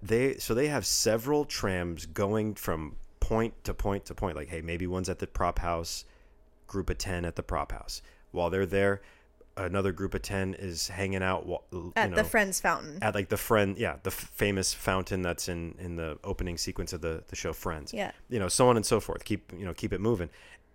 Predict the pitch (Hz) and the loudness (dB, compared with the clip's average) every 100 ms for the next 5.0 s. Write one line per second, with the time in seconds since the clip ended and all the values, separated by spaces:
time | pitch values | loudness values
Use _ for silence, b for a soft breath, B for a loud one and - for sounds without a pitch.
0 | - 104 98 98 90 - - _ - - | -8 -4 -2 -2 -6 -12 -20 _ -8 -4
1 | 139 123 - - 131 101 - - 120 110 | -2 -2 -4 -8 -8 -8 -8 -6 -4 0
2 | 113 110 120 117 113 95 - - - - | 0 2 4 4 2 -2 -8 -14 -20 -20
3 | - - - 95 117 113 95 95 - 87 | -20 -20 -8 2 6 6 4 0 0 -4
4 | - - 98 95 - 101 92 85 78 - | -4 -2 0 0 0 2 4 2 -4 -16